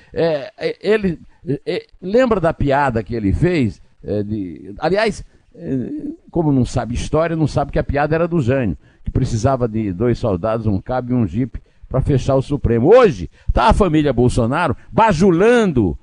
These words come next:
o Dias Toffoli pra manter a,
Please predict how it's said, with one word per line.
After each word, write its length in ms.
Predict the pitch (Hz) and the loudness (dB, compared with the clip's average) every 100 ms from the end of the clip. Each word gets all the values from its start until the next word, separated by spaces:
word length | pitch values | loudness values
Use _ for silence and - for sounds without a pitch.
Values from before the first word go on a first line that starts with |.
| - | -4
o 140 | 117 | -2
Dias 360 | 123 135 110 - | 0 0 0 0
Toffoli 520 | 180 202 - 98 73 _ _ - | 2 2 0 -4 -8 _ _ -4
pra 160 | 160 175 | 0 2
manter 760 | 214 196 - 156 175 202 202 - _ _ - | 2 0 2 2 2 0 -2 -10 _ _ -4
a, 840 | 151 160 151 139 120 95 80 78 | -2 0 0 0 0 -2 -6 -14